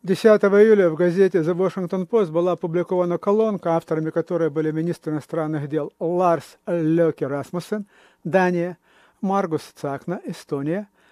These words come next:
Элина Валтанен, Финляндия, Тордис Колмбрун и Рекфьорд, Гульфадатир, Исландия, Артурс Кришьянис Каринш, премьер-министр Латвии, исполняющий обязанности министра иностранных дел,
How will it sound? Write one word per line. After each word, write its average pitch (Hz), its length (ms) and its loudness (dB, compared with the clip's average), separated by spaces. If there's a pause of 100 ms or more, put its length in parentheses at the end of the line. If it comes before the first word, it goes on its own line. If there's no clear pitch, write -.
(200)
Элина 226 380 2
Валтанен, 151 580 0 (140)
Финляндия, 151 580 -4 (460)
Тордис 185 480 2
Колмбрун 151 580 0
и 151 80 -4
Рекфьорд, 160 580 2 (360)
Гульфадатир, 185 760 0 (220)
Исландия, 170 800 -4 (480)
Артурс 190 480 0
Кришьянис 151 720 -2
Каринш, 165 500 -6 (400)
премьер-министр 160 680 0
Латвии, 160 300 2
исполняющий 151 640 -4
обязанности 147 480 -4
министра 147 320 -6
иностранных 143 440 -8
дел, 190 240 0